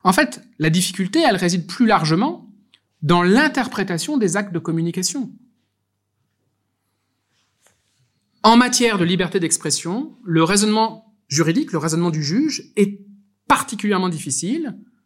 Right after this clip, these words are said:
donc difficile à objectiver, susceptible parfois d'arbitraire.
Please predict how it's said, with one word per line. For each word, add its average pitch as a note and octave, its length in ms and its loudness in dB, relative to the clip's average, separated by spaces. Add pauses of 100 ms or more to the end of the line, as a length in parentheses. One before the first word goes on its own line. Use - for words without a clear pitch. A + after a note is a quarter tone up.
(140)
donc D#3+ 220 4
difficile E3+ 420 -2
à C#3+ 80 2
objectiver, C3+ 760 -4
susceptible C#3+ 540 -8
parfois D3+ 320 -6
d'arbitraire. B2+ 440 -8